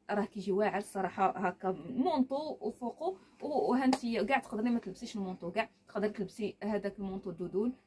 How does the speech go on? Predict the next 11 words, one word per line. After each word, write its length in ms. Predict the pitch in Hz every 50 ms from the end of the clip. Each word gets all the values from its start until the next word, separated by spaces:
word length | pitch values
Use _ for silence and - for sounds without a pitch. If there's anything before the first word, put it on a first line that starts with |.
| -
نصكم، 500 | 202 208 208 - - - - 233 240 254 254 _ _ -
فكيجي 540 | 202 - 208 190 185 185 190 202 202 - - 180
رائع 320 | 180 185 170 - - -
جدا. 320 | 180 - 143 - - - - _ - - _ _
حاولوا 340 | - - 294 302 294 269 262
ما 80 | 254
تفلتوش 480 | - - - 247 226 214 - 285 262 262
البنات 360 | 233 214 180 185 185 190 -
هاد 100 | 202 185
الهمزه 320 | 208 214 185 180 175 - 165
هادي، 340 | 185 - 165 214 233 247